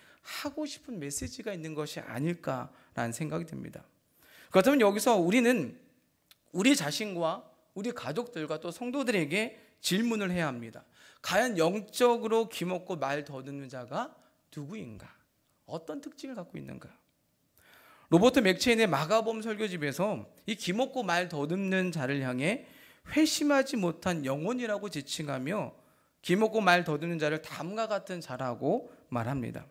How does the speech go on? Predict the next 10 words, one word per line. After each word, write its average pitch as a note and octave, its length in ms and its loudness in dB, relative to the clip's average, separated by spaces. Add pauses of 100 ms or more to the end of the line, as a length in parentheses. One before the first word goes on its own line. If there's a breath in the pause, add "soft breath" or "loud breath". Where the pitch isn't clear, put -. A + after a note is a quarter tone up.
(720 soft breath)
회심하지 G#3 420 10
않는 E3+ 440 8
영혼은 C3+ 580 0 (180 loud breath)
기머거리다. C3+ 760 -6
그는 F#3 420 6 (240 loud breath)
하나님이 C4+ 720 2
노여워하시는 G#3+ 920 4
소리를 G3 440 -2
듣지 - 300 -8
못한다. A2 540 -8